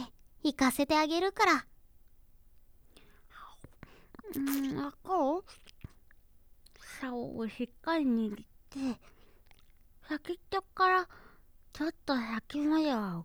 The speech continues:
口の中。みんな大体これで行くからさ、無理しないで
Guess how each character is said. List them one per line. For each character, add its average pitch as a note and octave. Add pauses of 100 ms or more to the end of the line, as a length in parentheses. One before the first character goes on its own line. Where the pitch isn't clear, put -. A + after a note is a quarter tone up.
口 B3
の D#4
中。 E4+ (1600)
み A3+
ん D#4+
な F4
大 D4
体 F#4+
こ -
れ D#4+
で F#4+
行 G4+
く -
か G4+
ら A3+
さ、 C4+ (720)
無 F#3+
理 A#3
し -
な A3+
い C4+
で A3